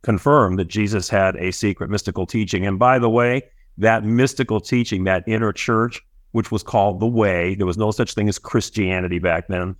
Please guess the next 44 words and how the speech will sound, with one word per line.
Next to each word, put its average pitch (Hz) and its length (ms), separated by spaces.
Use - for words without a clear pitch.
They 82 100
wouldn't 95 260
know 95 100
what 92 160
you 98 100
meant 92 240
if 92 160
you 98 80
told 95 320
them. 78 180
It 98 80
was 101 200
a, 107 100
it - 80
was 107 160
a 110 40
spiritual 110 480
path. 127 380
It 110 80
wasn't 107 260
a 104 40
religion. 104 420
It - 20
was 87 120
called 101 260
the 98 60
Way. 101 440
And, 104 360
uh, 98 320
Jesus 131 480
imparted 113 600
these 95 240
mysteries 101 400
primarily 113 500
to 104 100
the 98 80
female 120 380
disciples. 90 640
Uh, 90 180
Mary 104 300
Magdalene 104 480
in 90 80
particular 98 520
was 95 380